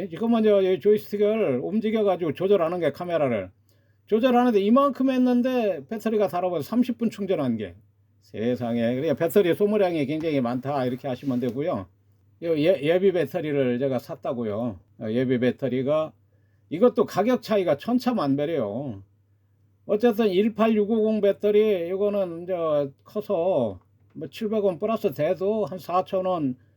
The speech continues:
세 개 샀어요. 샀는데 이 배터리도, 이,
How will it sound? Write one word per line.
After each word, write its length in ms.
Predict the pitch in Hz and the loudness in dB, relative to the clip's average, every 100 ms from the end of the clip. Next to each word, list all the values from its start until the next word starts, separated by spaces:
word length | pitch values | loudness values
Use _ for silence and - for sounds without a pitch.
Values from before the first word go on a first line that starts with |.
| _ _ | _ _
세 240 | - 208 | -2 0
개 300 | 202 185 147 | 2 2 2
샀어요. 640 | 127 165 147 196 127 92 - _ _ _ _ _ _ _ | -2 -6 -8 -4 -2 -4 -10 _ _ _ _ _ _ _
샀는데 720 | 190 208 208 208 220 202 139 _ _ _ _ _ _ _ _ _ _ _ _ | -8 -2 0 2 2 0 -4 _ _ _ _ _ _ _ _ _ _ _ _
이 140 | 202 208 | -2 0
배터리도, 1000 | 190 196 220 208 190 185 196 202 139 | 0 0 4 4 4 2 2 0 0
이, 100 | 156 | -2